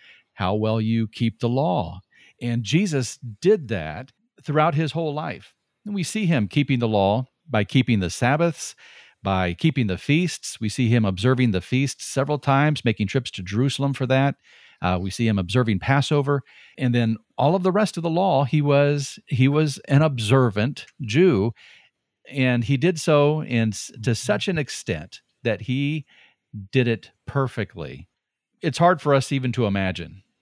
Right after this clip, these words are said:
but he went his whole life without ever speaking a wrong word, without ever having a wrong thought, without ever having a wrong motivation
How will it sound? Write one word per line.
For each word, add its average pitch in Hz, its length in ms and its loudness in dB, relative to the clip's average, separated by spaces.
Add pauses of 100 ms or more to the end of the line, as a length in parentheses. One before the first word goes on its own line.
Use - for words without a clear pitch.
but 107 380 -2
he 160 320 -2
went 127 260 -6
his 113 140 -4
whole 156 260 -2
life 82 540 -8 (400)
without 120 440 0
ever 143 360 0
speaking 95 760 -6
a 120 140 -2
wrong 117 420 -2
word, 85 460 -6 (380)
without 123 400 0
ever 131 520 -2
having 110 580 -2
a 110 120 -4
wrong 113 480 -2
thought, - 580 -6 (320)
without 131 460 0
ever 139 500 -2 (340)
having 143 380 0
a 120 140 -2
wrong 139 480 0
motivation 147 1000 -2